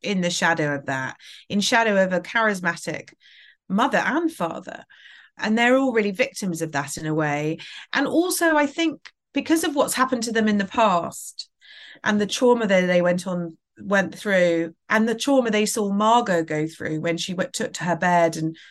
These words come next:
was really in a terrible way, there is now, because of that, they, they, they do want to please her and make her happy in a way that perhaps they wouldn't have if they hadn't all gone through that together. And so Rachel's got herself into a real mess,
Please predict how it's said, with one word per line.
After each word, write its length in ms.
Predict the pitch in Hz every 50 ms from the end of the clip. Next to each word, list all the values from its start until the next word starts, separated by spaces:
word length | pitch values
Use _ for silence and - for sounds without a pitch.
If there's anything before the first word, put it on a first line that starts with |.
| - - _ _
was 140 | - 196 185
really 300 | 208 208 202 185 175 175
in 80 | 175 175
a 60 | 170
terrible 460 | - - 190 180 170 165 165 165 170
way, 460 | 190 190 175 151 101 87 - 73 - - - - - - _ _ _ _ _ _
there 240 | - 254 254 262 269
is 260 | 285 302 330 320 320
now, 400 | - 233 220 247 233 220 214 208
because 380 | 202 - 247 240 - 277 277 269
of 140 | 262 214 -
that, 300 | 202 180 175 - - 202
they, 200 | 226 233 233 - -
they, 280 | - 202 233 233 233 226
they 220 | 214 202 254 240
do 220 | 240 - 254 254 254
want 220 | 214 233 - 160
to 120 | - 269 269
please 460 | - - 294 285 277 262 254 - -
her 140 | 208 160 160
and 120 | 160 170
make 200 | 180 180 180 175
her 100 | 202 190
happy 680 | 180 - 170 - 185 - - - - - - - 185 - _ _ _ _
in 120 | - 202 202
a 80 | 208
way 380 | 202 196 214 202 202 196 196 190
that 200 | 180 190 - -
perhaps 340 | - 180 202 220 - 190 -
they 100 | 208 196
wouldn't 280 | 185 208 220 214 196 180
have 260 | 165 180 165 160 165
if 100 | 170 165
they 120 | - 180
hadn't 240 | 180 185 196 185 -
all 140 | - 190 180
gone 280 | 180 196 190 185 180 180
through 260 | - - 220 208 190
that 240 | 170 156 - - -
together. 460 | 202 - 143 110 - - 85 - - _ _ - - - - - - - - - - -
And 100 | 226 220
so 100 | 262 254
Rachel's 440 | 247 262 285 294 320 - 269 240 226
got 160 | - - -
herself 360 | 214 - - 226 214 - -
into 240 | 208 202 196 208 202
a 60 | 196
real 320 | 190 196 208 202 196 196 196
mess, 300 | 214 208 185 180 -